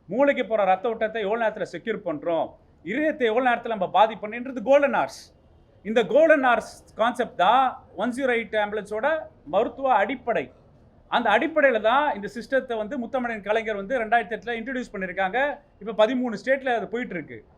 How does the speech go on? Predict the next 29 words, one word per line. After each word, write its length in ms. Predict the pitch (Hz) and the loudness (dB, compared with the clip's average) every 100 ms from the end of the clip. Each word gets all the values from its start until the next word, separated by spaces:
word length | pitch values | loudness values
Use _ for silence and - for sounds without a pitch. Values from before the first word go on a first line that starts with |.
| _ _ - | _ _ -2
அப்ப 400 | 165 - - 160 156 262 247 | 0 0 2 4 6 4 2
இந்த 180 | 214 208 | -2 -4
கோல்டன் 380 | 156 277 320 285 | 2 4 4 4
ஹார் 160 | 240 | 4
அடிப்படையில 520 | 226 185 240 240 202 165 | 4 0 -2 -4 -2 0
தான் 460 | 196 262 294 - 180 | 2 2 0 -6 -8
நான் 180 | 190 | -6
சொன்னல, 340 | 226 233 240 233 | -6 -2 0 0
கிட்டத்தட்ட 580 | 196 190 190 254 277 - _ - | -4 -6 -4 -2 -4 -6 _ 0
பதினஞ்சு 760 | 320 311 311 311 320 254 262 | 2 4 0 0 -2 -4 -4
லட்சம் 560 | 208 208 208 - 226 196 | 0 -2 -2 -4 -4 -2
உயிர்களை 680 | 240 320 302 277 311 330 - - _ _ | 0 2 4 6 6 4 -6 -20 _ _
இந்த 160 | 202 226 | -6 0
ஒன் 140 | 214 | 0
ஜீரோ 220 | 240 277 226 | 0 0 0
எயிட் 180 | 226 202 | 0 0
ஆம்புலன்ஸ் 280 | 190 196 190 | -2 -4 -10
வந்து 160 | 190 185 | -4 -2
காப்பாத்திருக்கு. 460 | 180 147 131 - _ _ - _ _ _ - | 2 0 -2 -20 _ _ -20 _ _ _ -4
அப்ப 380 | - 185 269 | -2 4 4
நீங்க 220 | 247 226 196 | 4 -2 -2
ஒரு 180 | 185 160 | 0 0
ஒன் 140 | 202 294 | 0 -2
ஜீரோ 120 | 320 | -2
எயிட் 200 | 254 220 254 | 0 2 2
ஆம்புலன்ஸே 440 | 262 247 240 226 | 2 -2 0 -2
வந்து 540 | 208 196 240 175 - - - _ _ | -2 0 0 0 -4 -14 -20 _ _
நீங்க 220 | 196 247 - 208 | -2 0 0 2
பொலிட்டிக்கல் 560 | 247 294 339 339 320 | 2 2 -2 -2 0